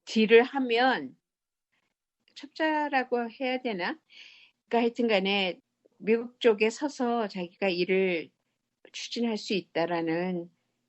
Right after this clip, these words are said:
그런 위치에 자기가 있다는 거를 좀 보이겠지. 그 사람은 아주 교활한 사람이니까.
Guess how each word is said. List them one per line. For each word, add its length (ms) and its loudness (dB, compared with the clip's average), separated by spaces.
그런 280 2
위치에 300 0
자기가 380 -4
있다는 420 -2
거를 400 -2
좀 200 -4
보이겠지. 800 -2
그 100 -20
사람은 340 0
아주 300 -4
교활한 480 0
사람이니까. 880 -2